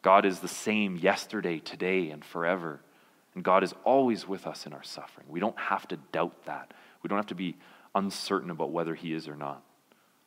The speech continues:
There will be moments that make it seem like he's not. And in those moments, we need to remind ourselves of the truth that we can't see. Right? Because the perspective of the valley doesn't give us much vantage point as to who God is.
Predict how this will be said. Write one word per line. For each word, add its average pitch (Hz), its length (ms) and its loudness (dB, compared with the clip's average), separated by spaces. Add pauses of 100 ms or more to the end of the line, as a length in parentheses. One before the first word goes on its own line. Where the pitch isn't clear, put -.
(120)
There 104 100 2
will 107 80 4
be 110 120 2
moments 110 520 2
that 90 160 -2
make 101 140 -2
it 101 100 -2
seem 107 240 -4
like 87 120 -2
he's 85 180 -14
not. 73 280 -8 (960)
And 92 80 -4
in 110 80 -2
those 110 180 0
moments, 98 360 -2
we 90 80 -6
need 98 220 -2
to 85 80 -8
remind 82 420 -2
ourselves 80 380 -6
of 76 80 -12
the 78 60 -12
truth - 260 -12
that 65 100 -12
we - 60 -14
can't 64 280 -12
see. - 300 -18 (1900)
Right? 85 160 -6
Because 87 380 -4
the 95 80 -4
perspective 110 480 4
of 98 80 4
the 90 60 2
valley 85 340 6
doesn't 87 260 -4
give 85 140 -2
us 82 100 -8
much 85 220 -6
vantage 82 420 -4
point 80 280 -10
as - 100 -14
to - 80 -14
who 82 160 -10
God 73 260 -2
is. 67 320 -12